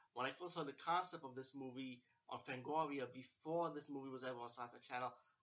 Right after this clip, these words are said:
I had doubts about it too. I had doubts about it. I was like, "You know, I, military was a werewolf, really? Will it work?" I mean,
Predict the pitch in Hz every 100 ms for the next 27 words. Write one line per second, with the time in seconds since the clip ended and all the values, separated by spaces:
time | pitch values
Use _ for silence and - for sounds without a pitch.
0 | - 147 196 202 160 143 139 127 120 113
1 | 117 - - - 170 165 127 123 123 135
2 | 156 139 135 180 180 160 151 - - _
3 | _ _ - - _ 175 247 247 247 233
4 | 240 233 233 233 190 214 269 269 233 -
5 | 156 190 233 381 127 151 196 196 - -
6 | - 147 151 165 160